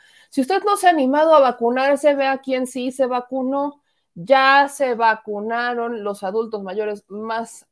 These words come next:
a-, amados de este gabinete. Vacunan al gabinete del presidente López Obrador. Esto ocurrió hoy en la mañana.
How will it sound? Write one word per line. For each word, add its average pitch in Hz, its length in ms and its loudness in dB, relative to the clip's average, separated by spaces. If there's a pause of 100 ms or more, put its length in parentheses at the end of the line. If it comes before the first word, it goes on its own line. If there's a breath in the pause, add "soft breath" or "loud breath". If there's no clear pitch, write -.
a-, 196 260 -4
amados 226 520 0
de 226 80 2
este 226 200 -6
gabinete. 269 720 -4 (360 soft breath)
Vacunan 233 1000 -2 (140)
al 196 420 -2 (140)
gabinete 190 1120 -4 (260)
del 180 560 -6 (160)
presidente 180 1040 -6
López 185 720 -6
Obrador. 240 580 -2 (460 soft breath)
Esto 214 520 -2
ocurrió 202 720 -4 (100)
hoy 208 260 0
en 208 140 -2
la 214 80 -2
mañana. 277 640 -4